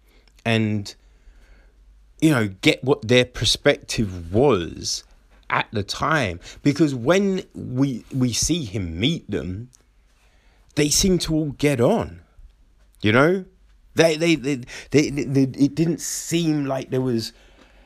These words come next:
an issue as such. So, yeah, it was kind of like, huh, I don't know. What's, what's happening here?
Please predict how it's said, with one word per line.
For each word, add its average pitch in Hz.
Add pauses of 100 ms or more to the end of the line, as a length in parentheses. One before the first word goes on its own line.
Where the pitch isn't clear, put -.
(180)
an 123 (440)
issue 101 (100)
as 110
such. - (1120)
So, -
yeah, 127
it 139
was 127
kind 139
of 120
like, 123 (220)
huh, - (880)
I 143
don't 190
know. 208 (800)
What's, - (920)
what's 165
happening 98
here? -